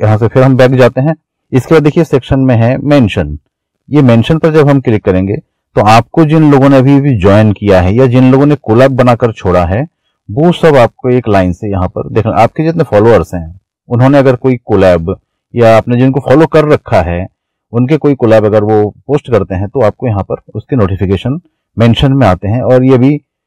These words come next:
शायद दो तीन लोगों ने मेरे किसी song को ज्वाइन किया है, उनके भी notification यहाँ आपको दिखेंगे, ये नीचे chat लिखा है और उस पर जब आप click करेंगे, तो ऊपर ये notification, यहाँ पे जब आप click करेंगे, तो आपको ये section आएंगे। इसमें visitor ट्रेस,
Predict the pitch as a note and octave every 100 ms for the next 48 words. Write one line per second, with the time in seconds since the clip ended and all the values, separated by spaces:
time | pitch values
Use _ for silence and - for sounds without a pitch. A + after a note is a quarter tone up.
0 | _ - A#2 A2 A2+ B2 A#2 A2 A2 G#2
1 | G2+ G2 A#2 G#2+ G2+ G2+ F#2+ G2+ F#2 F2
2 | G2+ G#2+ A2+ A#2 A#2 G#2+ D3 E3 _ _
3 | _ B2+ C3+ B2 A#2+ B2+ G#2+ F#2+ G2 -
4 | D#3 - _ - C#3 C3+ D#3 A2 G#2 -
5 | G2+ - G2+ G2+ D#3+ - _ _ _ _
6 | _ _ A#2 A2+ G#2+ A#2 C3+ - A2 -
7 | B2+ C#3+ C#3+ D3+ D#3+ G3+ A3 C3+ B2+ C#3+
8 | C3 B2 - A#2 A#2+ A#2+ B2 C3 E3+ -
9 | _ _ - A#2+ A2+ A2+ B2 D3+ C#3 C3+
10 | G#2+ G2 G#2 G2 - F2+ - A#2 C#3+ C#3
11 | C3 A#2 - F#2+ F#2 G2 A2 A#2+ B2 A2
12 | B2+ A2 C#3 - A2 - G2 F2 G2 A#2
13 | - B2 F#2+ F#2 F#2+ A#2 - A#2+